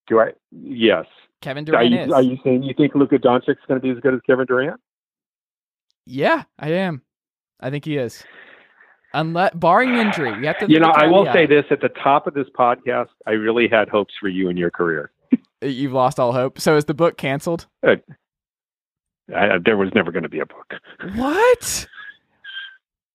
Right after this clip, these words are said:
Speaker 2: Oh, Jeff. Say it ain't so, Jeff. Say it ain't so.
Speaker 1: There wasn't even gonna be a,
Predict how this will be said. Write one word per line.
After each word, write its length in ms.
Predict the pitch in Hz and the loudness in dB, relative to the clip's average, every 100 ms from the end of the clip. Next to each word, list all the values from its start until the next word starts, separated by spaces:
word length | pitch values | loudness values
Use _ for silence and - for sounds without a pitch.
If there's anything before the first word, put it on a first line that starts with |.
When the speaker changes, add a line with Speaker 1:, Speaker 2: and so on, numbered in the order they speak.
| _ _ _ _ | _ _ _ _
Speaker 2:
Oh, 540 | - 240 247 233 233 175 | -10 -6 -2 -2 -2 -4
Jeff. 680 | 151 - 202 185 160 143 - | -8 -8 -4 -2 -2 -6 -8
Say 220 | - 233 | 0 0
it 80 | 233 | 2
ain't 200 | 185 147 | 0 0
so, 280 | - 170 135 | 0 0 0
Jeff. 500 | 117 107 - - - _ _ | 0 -4 -4 -12 -20 _ _
Say 320 | _ - 170 | _ -6 -4
it 60 | 175 | -2
ain't 200 | 143 104 | -4 -6
so. 360 | - 135 117 110 | -8 -4 -2 2
Speaker 1:
There 80 | 110 | 4
wasn't 240 | 117 120 | 4 4
even 160 | 123 113 | 4 2
gonna 180 | 101 110 | 2 2
be 180 | 107 | 4
a, 60 | 98 | 2